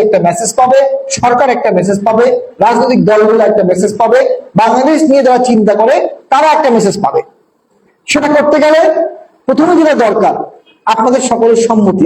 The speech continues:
আপনারা এটা চান কিনা, আপনাদের বক্তব্যে আপনারা চান, চান, আপনাদের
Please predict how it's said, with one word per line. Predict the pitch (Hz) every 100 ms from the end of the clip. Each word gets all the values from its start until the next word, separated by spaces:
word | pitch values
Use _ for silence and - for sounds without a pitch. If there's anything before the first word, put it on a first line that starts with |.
| 170
আপনারা | 220
এটা | 220 226
চান | 262 269 254
কিনা, | 214 - - - _ _ 202 214
আপনাদের | 214 247 254 214
বক্তব্যে | 240 240 220 269 320 - -
আপনারা | 175 262 -
চান, | 294 311 294
চান, | - - - - - - - - - 247
আপনাদের | - 262